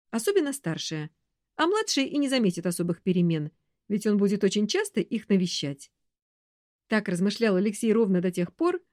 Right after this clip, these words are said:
пока не услышал, как Раиса Ивановна ответила: «Даже не вздумай появляться на моём пороге, Ковалёв, а то я лично достану ружьё с антресолей. Ариша мне всё рассказала. Сиди с детьми, как и полагается,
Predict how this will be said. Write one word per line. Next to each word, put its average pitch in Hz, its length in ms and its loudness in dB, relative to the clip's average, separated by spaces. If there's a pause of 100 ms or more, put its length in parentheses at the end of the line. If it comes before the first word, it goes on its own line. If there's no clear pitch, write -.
пока 220 200 0
не 240 120 4
услышал, 214 400 -2
как 180 160 -8
Раиса 202 380 0
Ивановна 294 500 -4
ответила: 156 640 -4 (840)
«Даже 262 240 2
не 285 120 2
вздумай 403 360 4
появляться 339 440 4
на 311 100 0
моём 311 220 2
пороге, 254 360 4
Ковалёв, 180 480 2 (480)
а 370 100 2
то 427 80 0
я 427 140 4
лично 214 300 2
достану 208 380 2
ружьё 208 260 2
с - 80 -4
антресолей. 190 640 0 (640)
Ариша 254 340 2
мне 262 140 0
всё 277 160 0
рассказала. 190 680 2 (540)
Сиди 247 280 0
с 208 40 0
детьми, 247 320 0
как - 180 -2
и 214 40 -2
полагается, 202 720 2